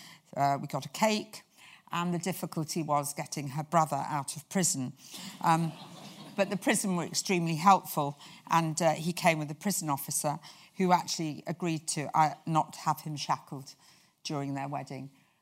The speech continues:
Um, and we got the whole thing arranged. That was a bit extreme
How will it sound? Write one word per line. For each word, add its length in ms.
Um, 360
and 100
we 80
got 180
the 60
whole 180
thing 260
arranged. 500
That 220
was 160
a 60
bit 260
extreme 720